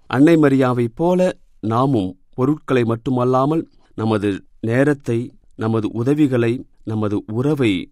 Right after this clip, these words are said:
பிறரோடு பகிர்ந்து கொள்ளும் போது நாமும் பேறு பெற்றவர்கள் ஆகிறோம். அன்னை மரியாவைப் போல பகிர்ந்திடுவோம்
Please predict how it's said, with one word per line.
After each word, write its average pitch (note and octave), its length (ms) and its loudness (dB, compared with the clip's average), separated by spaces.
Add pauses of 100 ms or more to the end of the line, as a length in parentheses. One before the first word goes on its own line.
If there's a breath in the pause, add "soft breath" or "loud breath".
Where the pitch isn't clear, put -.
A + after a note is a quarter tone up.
(120)
பிறரோடு A2 480 -4
பகிர்ந்து G#2+ 360 -6
கொள்ளும் G2+ 300 -6
போது C3 360 -4 (300)
நாமும் G#2+ 540 -4
பேறு D3 240 0
பெற்றவர்கள் G#2 640 -8
ஆகிறோம். E2+ 260 -14 (380)
அன்னை A2 280 -2
மரியாவைப் F#2+ 540 -6
போல E3 360 -2
பகிர்ந்திடுவோம் B2 680 -4